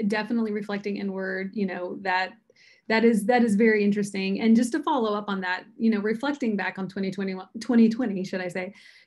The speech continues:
can you identify, can any of you identify maybe a lesson that you learned, right? Like something that you had to do differently, perhaps, um, that will carry you on moving forward, something that you will continue doing beyond,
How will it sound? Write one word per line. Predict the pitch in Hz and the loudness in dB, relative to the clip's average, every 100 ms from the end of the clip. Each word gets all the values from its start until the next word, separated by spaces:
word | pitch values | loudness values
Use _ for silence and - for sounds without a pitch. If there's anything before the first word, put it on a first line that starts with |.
| - | 4
can | 254 | 8
you | 269 339 | 8 6
identify, | 247 220 220 226 220 202 196 196 196 196 | 4 4 4 4 2 0 2 0 0 -2
can | 214 | 0
any | 233 262 | 2 2
of | 220 | 2
you | 196 | -2
identify | 190 196 190 202 190 185 | -4 -4 -4 -2 -2 -2
maybe | 214 220 233 | -2 0 2
a | 226 | 2
lesson | 214 196 202 - 233 226 | 0 0 0 2 8 8
that | 190 202 | 6 0
you | 208 185 | -2 -4
learned, | 185 180 - - 196 | -6 -12 -12 -16 -10
right? | 196 190 196 | -6 -4 -4
Like | 208 | -6
something | - 240 233 247 | -2 2 4 4
that | 233 | 2
you | 233 | 2
had | 214 202 202 | 2 0 -4
to | 214 | -4
do | 202 208 | -4 -4
differently, | 196 190 - 240 302 294 294 | -4 -6 -8 -6 2 4 4
perhaps, | 294 285 285 294 269 - - - - _ | 2 0 0 -2 -4 -10 -18 -20 -20 _
um, | - 208 190 185 202 | 0 2 2 2 2
that | 208 | 2
will | 226 226 | 2 0
carry | - 254 226 233 | 0 2 4 6
you | 220 208 | 4 2
on | 196 202 | 2 2
moving | 202 185 175 | 2 0 -4
forward, | 196 190 190 - - | -6 -6 -6 -8 -6
something | - 208 220 | 0 2 4
that | 214 | 6
you | 233 | 8
will | 226 220 | 8 6
continue | 233 226 269 240 226 | 4 4 4 6 4
doing | 214 202 190 185 185 | 2 -2 -4 -8 -4
beyond, | 202 185 180 180 180 185 | -4 -4 -8 -10 -10 -12